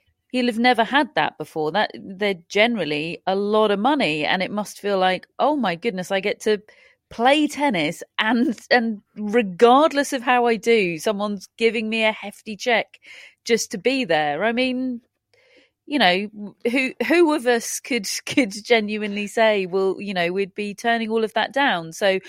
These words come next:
I'm not saying that is the primary motivation, or I, I don't know how big a motivation it is for, for Holger Rune or for any other player in his situation. Jannik Sinner will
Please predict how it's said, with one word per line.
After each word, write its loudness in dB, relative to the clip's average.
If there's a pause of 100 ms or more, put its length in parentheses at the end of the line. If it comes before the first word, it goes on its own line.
(260)
I'm 0
not 0
saying 0
that -2
is -6
the -14
primary -2
motivation, -4
or 0 (320)
I, 2
I 4
don't 2
know 0
how 2
big 0
a -2
motivation -8
it -6
is -8
for, -4
for -10
Holger -4
Rune -6
or -4
for -4
any -2
other 0
player -4
in -10
his -10
situation. -12
Jannik -6
Sinner -6
will -6